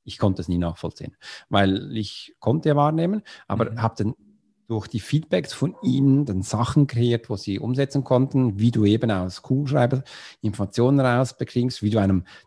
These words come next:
Speaker 1: Telefon die Menschen in Stimmlagen einsetzt, wie du aus E-Mail Sachen herausliest, dass du weißt, in welcher Emotion der gerade ist. Äh, das hab, hab ich denen beigebracht, das konnten sie <laughs> lernen. Und so bin ich dann gewachsen, bis dann auch zum Profiler. Da wurde mir das erste Mal bewusst,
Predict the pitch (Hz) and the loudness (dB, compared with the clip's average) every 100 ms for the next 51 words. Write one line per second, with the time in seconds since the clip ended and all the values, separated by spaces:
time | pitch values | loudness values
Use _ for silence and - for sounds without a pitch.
0 | _ 135 131 135 139 143 139 135 131 - | _ 6 8 8 6 6 8 8 6 4
1 | 98 104 123 127 123 120 - 98 - - | 2 6 6 6 4 2 2 0 0 2
2 | 143 135 120 131 135 - 107 127 147 - | 4 6 4 2 -2 -2 0 2 2 0
3 | 127 - - - 98 98 85 85 - 139 | -2 -2 -8 -4 -2 -2 -4 -8 -6 -2
4 | 165 165 139 131 123 107 113 113 113 107 | 0 2 2 0 0 -4 -2 -2 0 2
5 | 113 107 104 104 95 92 92 95 117 123 | 2 2 0 0 -4 -6 0 2 2 -2
6 | - - - 110 107 107 127 - 180 247 | -10 -20 -6 0 2 2 -4 2 6 8
7 | 254 - 151 147 117 82 80 92 185 190 | 6 2 4 4 4 2 0 0 -2 -4
8 | - - - - - 123 110 107 107 123 | -10 -18 -16 -16 0 4 6 4 2 2
9 | 123 - 110 107 104 87 80 98 151 156 | 0 0 -2 0 2 0 2 4 4 4
10 | 151 135 131 - 107 - 95 98 87 - | 6 6 4 0 -8 -2 -2 0 -2 0
11 | 95 98 139 143 147 143 - - - _ | 2 6 6 8 6 4 -2 -18 -20 _
12 | 117 113 107 - 127 147 156 - 113 107 | 2 2 0 2 2 4 0 0 0 2
13 | 107 127 127 98 113 104 - 139 123 117 | 2 2 -2 2 4 4 2 2 2 2
14 | - 147 - 160 160 131 82 87 95 107 | -2 -2 2 2 2 0 0 0 0 2
15 | 107 98 95 104 - 151 120 147 - | 4 2 4 2 2 -2 -2 -4 -8